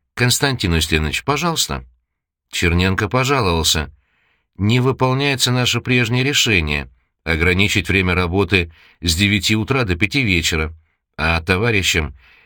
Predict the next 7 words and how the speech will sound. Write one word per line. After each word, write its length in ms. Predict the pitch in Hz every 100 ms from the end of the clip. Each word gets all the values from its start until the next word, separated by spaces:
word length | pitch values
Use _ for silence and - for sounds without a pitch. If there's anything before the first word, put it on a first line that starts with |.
| _
имеющим 560 | 98 98 101 92 - 95
возраст 420 | 98 95 92 87
свыше 380 | 98 101 - 85
шестидесяти 720 | 98 90 - 92 90 95 80
пяти 320 | 82 98 127
лет, 260 | 151 185 - _ _ _ _ -
предоставлять 760 | 90 87 - 92 110 135 -